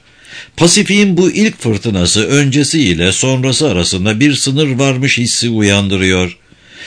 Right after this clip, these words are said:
Bu yüksek enlemlerde her şey iyi giderken bile deniz hep biraz azgın demek oluyor. Hava yeniden kapanıyor. Sirüsler dalga dalga.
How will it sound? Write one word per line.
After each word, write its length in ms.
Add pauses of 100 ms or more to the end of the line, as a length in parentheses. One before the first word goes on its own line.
(200)
Bu 160
yüksek 440
enlemlerde 760
her 200
şey 240
iyi 320
giderken 640
bile 240
deniz 320
hep 260
biraz 440
azgın 640
demek 280
oluyor. 520 (720)
Hava 280
yeniden 420
kapanıyor. 600
Sirüsler 720
dalga 380
dalga. 460